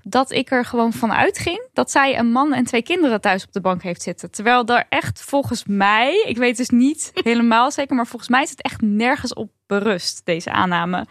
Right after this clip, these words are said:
Speaker 2: Dat is
Speaker 1: En, en
Speaker 2: heel grappig.
Speaker 1: dat was gewoon, eh, eh, nou ja.
Speaker 2: Maar zeg maar, heeft,
Speaker 1: <laughs>
Speaker 2: heeft zij het dan bijvoorbeeld over, over wij of over,
Speaker 1: Nou, dat
Speaker 2: of over
Speaker 1: weet
Speaker 2: ik?
Speaker 1: ik, dat weet ik dus eventjes niet zo goed meer. Maar ik heb dus op een gegeven moment gevraagd,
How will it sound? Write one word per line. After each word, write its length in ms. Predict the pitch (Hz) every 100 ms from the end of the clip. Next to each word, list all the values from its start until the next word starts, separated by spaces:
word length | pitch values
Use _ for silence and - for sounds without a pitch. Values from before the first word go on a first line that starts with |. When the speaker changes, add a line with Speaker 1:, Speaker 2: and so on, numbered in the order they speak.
| - _ _ _ _ _ _ _
Speaker 2:
Dat 280 | - 285 427
is 200 | - - _ _ _ _ _ _
Speaker 1:
En, 120 | -
en 260 | 302 - 311
Speaker 2:
heel 100 | 359
grappig. 500 | - 311 466 - -
Speaker 1:
dat 140 | 381 -
was 200 | 403 277
gewoon, 500 | 392 381 392 311 - _ _ _ _ -
eh, 140 | - - - 262 269
eh, 60 | -
nou 220 | 220 226
ja. 200 | 185 - - - _ _ _ _ _ _ - 330
Speaker 2:
Maar 120 | 285
zeg 160 | 370 302
maar, 120 | 269
heeft, 260 | 311 277 - 311
Speaker 1:
<laughs> 60 |
Speaker 2:
heeft 140 | 320 349
zij 180 | 427 370
het 100 | 349
dan 160 | 339
bijvoorbeeld 400 | 320 320 320 311
over, 440 | 285 277 294 269 -
over 400 | 240 226 214 196
wij 300 | 208 285 392
of 100 | 359
over, 240 | 311 277 285
Speaker 1:
Nou, 160 | 311
dat 140 | 330 302
Speaker 2:
of 60 |
over 120 | 277
Speaker 1:
weet 180 | 339 466
Speaker 2:
ik? 80 | 349
Speaker 1:
ik, 180 | 277 -
dat 160 | 294 233
weet 240 | 302 440
ik 80 | -
dus 120 | 277
eventjes 580 | - 240 226 - 214 -
niet 340 | 208 214 226 208
zo 100 | 220
goed 240 | - 214
meer. 280 | 208 208 277
Maar 280 | 311 262 - -
ik 180 | 415 -
heb 160 | 285
dus 180 | 247 269
op 60 | 247
een 60 |
gegeven 220 | 262 254
moment 180 | 262 240
gevraagd, 560 | 233 - 240 233 -